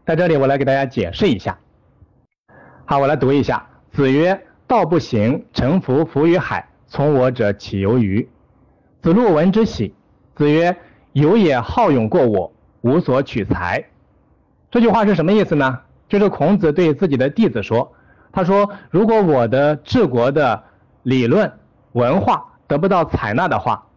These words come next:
那么我会选择乘坐小船，漂浮到海外去归隐起来。”我估计这个时候啊，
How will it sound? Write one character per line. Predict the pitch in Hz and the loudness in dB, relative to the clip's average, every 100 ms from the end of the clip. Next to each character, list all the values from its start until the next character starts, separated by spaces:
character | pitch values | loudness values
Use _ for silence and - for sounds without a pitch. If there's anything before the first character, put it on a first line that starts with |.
| _ | _
那 | - 156 | -4 0
么 | 143 | 2
我 | 120 | 0
会 | 107 156 | 0 -2
选 | - 123 104 | -2 -4 -4
择 | 107 110 | -4 -4
乘 | 127 113 123 | -2 -4 -2
坐 | 156 127 | -2 -2
小 | - 101 | -2 -6
船， | 98 92 90 131 - _ _ _ _ _ _ | -6 -6 -6 -6 -10 _ _ _ _ _ _
漂 | - 175 180 | -4 -2 0
浮 | 143 | 0
到 | 151 131 | 0 0
海 | - 101 104 | -2 -4 0
外 | 147 123 | 0 -2
去 | 143 | -4
归 | 123 185 220 | -2 0 2
隐 | 127 | 0
起 | 107 95 | -2 -6
来。” | 85 - _ _ _ _ | -10 -16 _ _ _ _
我 | 143 | -4
估 | 139 190 | 0 2
计 | 190 160 | 2 2
这 | 233 | 2
个 | 185 | 0
时 | 110 | -4
候 | 95 123 | -2 -2
啊， | 92 87 | -2 -6